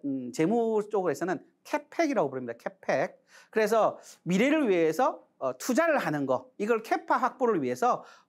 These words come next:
공장을 증설하고 또 설비 투자를 계속 진행하고 있기 때문에, 아, 미래에서도 아주 좋다라고 보고 있고요. 이런 매출액이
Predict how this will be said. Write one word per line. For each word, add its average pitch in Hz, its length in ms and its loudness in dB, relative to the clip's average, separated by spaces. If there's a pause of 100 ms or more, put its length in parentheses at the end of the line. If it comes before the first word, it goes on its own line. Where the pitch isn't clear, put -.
(120)
공장을 175 440 2
증설하고 196 920 0
또 160 100 2
설비 262 240 0
투자를 135 400 -4
계속 120 220 -10
진행하고 160 420 -6
있기 - 220 -12
때문에, 135 500 -4 (300)
아, 127 160 -4
미래에서도 175 880 0
아주 170 160 -6
좋다라고 156 560 -2
보고 147 240 -6
있고요. 131 560 0 (280)
이런 277 200 2
매출액이 190 840 0